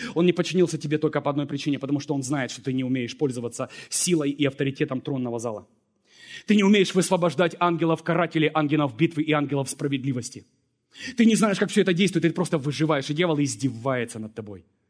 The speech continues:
Потому что он работает на твоём незнании и непонимании духовных законов Бога. Но сейчас я вам просто,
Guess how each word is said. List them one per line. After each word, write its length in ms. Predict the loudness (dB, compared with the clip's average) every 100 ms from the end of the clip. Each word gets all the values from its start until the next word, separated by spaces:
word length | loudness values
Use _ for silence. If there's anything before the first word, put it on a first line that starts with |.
| _ _ _ _ -4
Потому 200 | 2 4
что 120 | 4
он 80 | 2
работает 420 | 2 2 2 0
на 80 | 0
твоём 300 | 0 2 4
незнании 460 | 2 0 0 0 0
и 40 |
непонимании 560 | -2 0 0 2 0 -4
духовных 400 | -4 -4 -4 -4
законов 360 | -8 -8 -8
Бога. 220 | -8 -8 -10 -12 -8
Но 100 | -8
сейчас 360 | -6 -4 -4
я 60 | -4
вам 80 | -6
просто, 300 | -8 -8